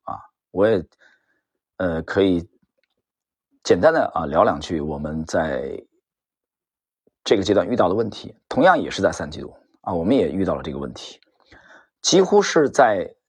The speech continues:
这个我们刚才讲的那个问题，这个股票建仓的前后啊出现的这个问题。我们另一只股票也是介入过早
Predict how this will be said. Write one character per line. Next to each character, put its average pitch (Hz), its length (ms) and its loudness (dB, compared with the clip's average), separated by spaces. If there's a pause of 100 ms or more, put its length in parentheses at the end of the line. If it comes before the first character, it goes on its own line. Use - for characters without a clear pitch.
(440)
这 110 160 0
个 101 120 4
我 90 120 2
们 82 120 -2
刚 131 140 4
才 135 120 -2
讲 - 180 -2
的 85 80 -4
那 107 100 -2
个 98 60 -2
问 104 140 0
题， 87 220 -8
这 98 120 -4
个 90 80 -2
股 92 100 -10
票 98 120 -8
建 95 200 -2
仓 98 200 -2
的 92 120 -2
前 82 300 -6
后 - 320 0 (360)
啊 - 160 -16 (100)
出 - 160 -4
现 95 160 0
的 78 120 -12
这 78 120 -14
个 78 60 -10
问 73 140 -10
题。 - 200 -20 (1500)
我 110 120 6
们 135 180 4 (420)
另 135 280 2
一 143 60 6
只 131 80 -2
股 101 80 -4
票 117 160 4
也 87 100 0
是 104 180 -2
介 113 140 4
入 85 140 2
过 78 120 0
早 60 220 -8